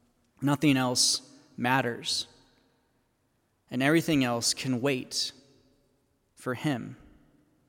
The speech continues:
So will you come with me on this Advent journey and prepare for his coming into the world and into our lives?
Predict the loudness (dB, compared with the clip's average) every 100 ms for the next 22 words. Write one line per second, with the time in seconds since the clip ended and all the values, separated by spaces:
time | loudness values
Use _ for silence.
0 | _ _ _ _ _ _ _ _ _ _
1 | _ _ _ -6 0 4 4 6 6 6
2 | 2 -4 -12 -16 -20 -20 -20 _ _ -2
3 | 2 2 2 2 2 0 -4 -10 -18 -20
4 | -20 _ _ _ -4 0 0 2 2 0
5 | -2 0 0 0 -4 -8 -10 -20 -20 _
6 | _ _ -4 -2 -4 4 4 4 0 -8
7 | -14 -20 _ _ _ _ _ _ -2 0
8 | 0 0 4 4 4 2 -2 -4 0 2
9 | 2 0 -4 -14 -20 -20 _ _ _ _
10 | -2 0 2 0 0 2 0 -2 -6 -8
11 | -8 -8